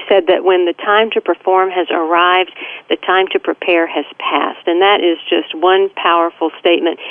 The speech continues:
It reminds me a lot of a statement that Michael Beckwith has said, and that is that God does not call the qualified, he qualifies the called. And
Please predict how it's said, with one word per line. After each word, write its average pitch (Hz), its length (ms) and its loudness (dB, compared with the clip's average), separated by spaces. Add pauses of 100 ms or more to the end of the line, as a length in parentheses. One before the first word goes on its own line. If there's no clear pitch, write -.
(220)
It 185 120 2
reminds 196 460 2
me 196 140 0
a 175 80 -2
lot 175 240 0
of 170 80 -8
a 180 160 -6
statement 175 320 -2
that 156 100 -6
Michael 170 320 -4
Beckwith 170 540 -4
has 160 200 -4
said, 165 280 0 (380)
and 190 200 2
that 196 240 4
is 185 240 4
that - 160 -2
God 196 260 2
does 190 180 -2
not 185 220 0
call 185 300 2
the - 100 -8
qualified, 196 760 0
he 180 140 -2
qualifies 170 720 0
the - 60 -8
called. 156 500 0 (440)
And 185 200 2